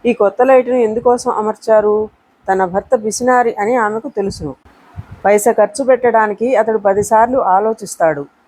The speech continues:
విద్యుత్తును చాలా పొదుపుగా వాడతాడు. మనం ఆదా చేసిన ప్రతి ఒక్క వాట్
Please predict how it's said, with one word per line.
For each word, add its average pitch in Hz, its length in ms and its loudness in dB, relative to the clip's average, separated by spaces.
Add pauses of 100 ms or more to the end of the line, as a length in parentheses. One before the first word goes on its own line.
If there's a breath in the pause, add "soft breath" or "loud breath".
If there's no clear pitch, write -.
(180)
విద్యుత్తును 247 560 0
చాలా 202 220 4
పొదుపుగా 233 540 0
వాడతాడు. 170 640 2 (380 soft breath)
మనం 202 280 0
ఆదా 220 340 2
చేసిన 226 540 -2
ప్రతి 202 380 -6
ఒక్క 196 260 -4
వాట్ 196 320 2